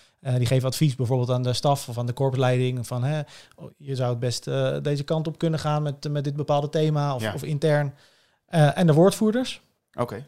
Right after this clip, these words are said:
Speaker 1: En daar zijn dus nu contentmakers bij aangesloten.
Speaker 2: Ja.
Speaker 1: Waarvan, echt, als het echt gaat om de videoproducties, ik eigenlijk de, de enige ben.
Speaker 2: De enige, zo.
Speaker 1: Ja. Dus ik ben ook echt, eh, in die zin een allrounder, weet
Speaker 2: Ja.
Speaker 1: je wel? Echt een generalist.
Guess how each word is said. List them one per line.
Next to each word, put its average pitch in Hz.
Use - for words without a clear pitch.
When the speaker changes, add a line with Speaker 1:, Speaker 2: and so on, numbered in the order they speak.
Speaker 1:
En 170
daar 160
zijn 160
dus 151
nu 151
contentmakers 135
bij 135
aangesloten. 117
Speaker 2:
Ja. 110
Speaker 1:
Waarvan, 147
echt, 147
als 151
het 139
echt -
gaat 147
om 143
de 127
videoproducties, 131
ik 160
eigenlijk 135
de, 127
de 143
enige 151
ben. 120
Speaker 2:
De -
enige, 117
zo. -
Speaker 1:
Ja. 135
Dus 147
ik 175
ben 170
ook 165
echt, -
eh, 147
in 156
die 180
zin 170
een 143
allrounder, 139
weet 127
Speaker 2:
Ja. -
Speaker 1:
je 165
wel? 196
Echt -
een 160
generalist. 143